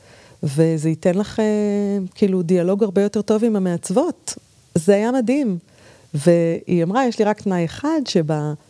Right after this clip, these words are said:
פעם בחודש כשאת ב-, בישיבת, אה,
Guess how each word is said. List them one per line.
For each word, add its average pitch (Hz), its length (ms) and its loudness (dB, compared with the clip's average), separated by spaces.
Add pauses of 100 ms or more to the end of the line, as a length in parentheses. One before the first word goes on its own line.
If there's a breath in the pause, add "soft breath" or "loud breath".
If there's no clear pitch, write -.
(400 soft breath)
פעם 202 240 2
בחודש 190 480 -2
כשאת 156 340 -2
ב-, 156 60 0 (400)
בישיבת, 147 680 -4
אה, 156 60 2